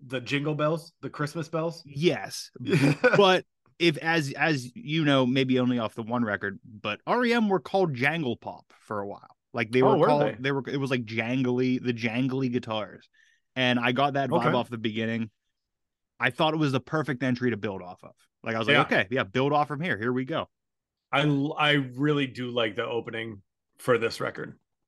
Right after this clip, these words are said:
Speaker 2: I don't like the vocals when they come in, which isn't great, as
Speaker 1: Ooh,
Speaker 2: you
Speaker 1: that's
Speaker 2: know.
Speaker 1: not good.
Speaker 2: As
Speaker 1: Yeah,
Speaker 2: you
Speaker 1: that,
Speaker 2: know, first
Speaker 1: that's
Speaker 2: vocals, first vocals to me are always pretty big.
Speaker 1: Shit, that's not, <laughs> that's not a good sign.
Speaker 2: The slower tempo of the song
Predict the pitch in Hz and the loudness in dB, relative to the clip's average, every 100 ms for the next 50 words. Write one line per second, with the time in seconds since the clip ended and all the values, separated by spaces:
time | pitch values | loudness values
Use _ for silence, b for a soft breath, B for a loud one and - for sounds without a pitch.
0 | _ _ _ - 120 107 240 117 120 131 | _ _ _ -6 -4 -4 2 2 2 0
1 | 131 131 123 131 113 113 104 104 92 92 | -2 0 0 0 -2 -2 -4 -6 -8 -10
2 | 107 110 - - - 98 90 - 95 98 | -6 -6 -6 -14 -10 -8 -10 -6 -4 -4
3 | - 190 165 143 127 104 127 120 123 113 | 4 8 8 8 4 4 4 4 4 4
4 | 110 107 110 120 117 113 107 - 127 120 | 4 0 4 4 4 2 0 -2 2 4
5 | 123 120 117 131 117 - - 139 156 156 | 8 8 8 4 2 0 0 2 6 6
6 | 135 120 123 120 120 113 113 117 - 120 | 6 2 4 6 6 4 2 -2 0 0
7 | 120 104 127 - 135 131 104 123 120 127 | 0 0 -4 -6 0 0 0 -2 -2 0
8 | 123 120 131 139 143 139 151 139 143 139 | 0 0 0 2 2 2 0 0 -2 -4
9 | - 139 123 131 B 165 B B - 120 | -2 -4 -4 -8 B -20 B B -10 2
10 | 135 120 - 156 175 180 170 - 143 127 | 2 2 -4 2 6 6 6 2 -2 0
11 | 110 98 95 117 107 107 - 113 101 95 | 0 -2 -4 -4 -2 -2 -2 0 0 -2